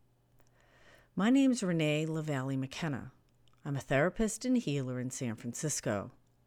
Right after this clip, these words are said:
This inner journey is part of a series of transformative guided sessions accompanying my book, Allies and Demons,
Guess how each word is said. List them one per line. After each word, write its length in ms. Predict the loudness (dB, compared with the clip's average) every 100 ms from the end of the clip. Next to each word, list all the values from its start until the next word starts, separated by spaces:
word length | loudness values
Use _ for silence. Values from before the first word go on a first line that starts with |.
| _ _ _ _ _ -20 _ _ _ _ 6
This 240 | 6 8
inner 260 | 6 6 4
journey 580 | 2 -2 -2 -4 -6 -6
is 200 | -8 -6
part 360 | -2 2 2
of 100 | 2
a 60 | -2
series 480 | 0 0 0 -2 -4
of 160 | -8
transformative 1000 | -8 -8 -6 -8 -6 -2 2 2 0 -2
guided 380 | -2 0 -2 -4
sessions 580 | -4 -4 -4 -8 -8 -12 -12
accompanying 680 | -6 0 0 2 2 4 4
my 200 | 4 0
book, 400 | 0 -2 -4 -16 -20 -6
Allies 460 | -2 0 0 0
and 160 | 2 0
Demons, 600 | 0 -2 -4 -12 -20